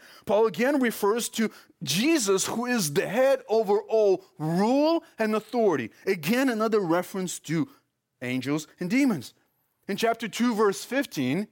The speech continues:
wh-, we, which we just read, again, he's talking about evil spirits here. He says, "When he had disarmed the rulers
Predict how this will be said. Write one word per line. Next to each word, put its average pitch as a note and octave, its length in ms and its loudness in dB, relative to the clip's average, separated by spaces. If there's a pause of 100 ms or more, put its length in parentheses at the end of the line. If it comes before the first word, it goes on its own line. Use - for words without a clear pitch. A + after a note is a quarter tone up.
wh-, - 140 -4
we, G3 140 -2
which F3+ 200 -4
we G3 120 -4
just D3 280 -2
read, D3+ 360 0 (360)
again, A#3 360 -2
he's A#3 200 -2
talking B3 340 0
about A3 280 0
evil A#3+ 300 2
spirits D4 500 0
here. A3 140 -2
He F#3+ 100 0
says, F#3+ 240 -2 (160)
"When G#3+ 220 -2
he B3 220 0
had A3+ 340 -2
disarmed A3+ 800 0
the F3+ 180 2 (160)
rulers C4+ 880 2